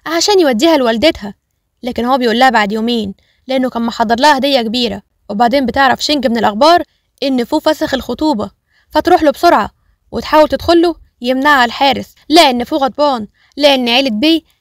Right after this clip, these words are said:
سحبت التعاون بتاع المشروع بتاع الفندق، وكمان عمه عايز يخليه يسيب الشركة بسبب فسخ الخطوبة دي. فتدخله بالعافية ويحضنها،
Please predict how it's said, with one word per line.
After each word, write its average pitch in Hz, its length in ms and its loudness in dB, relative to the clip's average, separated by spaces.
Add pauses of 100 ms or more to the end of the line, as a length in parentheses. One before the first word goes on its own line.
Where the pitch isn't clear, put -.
سحبت 285 400 -2
التعاون 262 420 0
بتاع 262 200 0
المشروع 233 380 0
بتاع 240 200 0
الفندق، 254 480 -2 (320)
وكمان 262 440 2
عمه 311 440 0 (260)
عايز 262 280 0
يخليه 262 380 -2
يسيب 302 240 -2
الشركة 294 460 0
بسبب 302 200 2
فسخ 320 260 -2
الخطوبة 262 460 -2
دي. 247 240 -6 (500)
فتدخله 349 560 2
بالعافية 262 440 0
ويحضنها، 240 580 -4